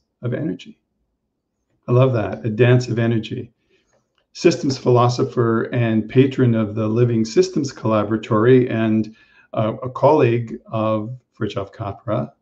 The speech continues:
Mansour Vakili, helps us to understand that this dancing energy can be conceived as particles engaging with one another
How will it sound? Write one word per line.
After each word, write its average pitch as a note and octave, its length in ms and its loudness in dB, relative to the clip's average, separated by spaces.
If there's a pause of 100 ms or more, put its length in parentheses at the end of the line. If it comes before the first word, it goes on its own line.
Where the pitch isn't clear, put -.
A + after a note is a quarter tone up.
(120)
Mansour G#2+ 760 -2 (280)
Vakili, C3 600 2 (880)
helps D#3 240 2
us C3+ 120 4
to C#3+ 100 0
understand C3 640 6
that B2 420 0
this C3+ 480 0
dancing C#3 720 0
energy A#2 600 0
can A2 200 -4
be A#2+ 160 -2
conceived A#2+ 800 -2
as A2 400 -2 (480)
particles B2 1160 0 (280)
engaging B2+ 680 2
with G#2 220 -8
one G2+ 160 -8
another G2 540 -12